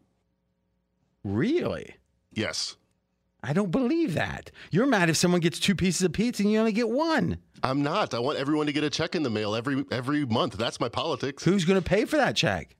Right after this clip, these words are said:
Speaker 2: We are together.
Speaker 1: So why don't we just all write it to ourselves and there won't be any checks?
Speaker 2: Efficiency.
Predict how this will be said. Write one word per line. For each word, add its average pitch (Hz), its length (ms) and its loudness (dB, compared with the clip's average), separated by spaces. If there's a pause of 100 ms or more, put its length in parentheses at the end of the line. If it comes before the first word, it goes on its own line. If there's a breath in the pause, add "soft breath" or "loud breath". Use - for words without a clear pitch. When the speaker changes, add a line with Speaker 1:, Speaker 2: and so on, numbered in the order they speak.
(140)
Speaker 2:
We 123 240 0
are 80 300 -4 (100)
together. 90 640 -4 (440)
Speaker 1:
So 160 240 2
why 170 180 6
don't 208 100 2
we 185 80 4
just 185 200 2
all 165 200 4
write 170 180 4
it 160 100 0
to 170 60 4
ourselves 175 520 2
and 147 80 2
there 151 80 4
won't 170 140 2
be 214 100 4
any 285 140 2
checks? - 340 -2 (880)
Speaker 2:
Efficiency. 165 640 -4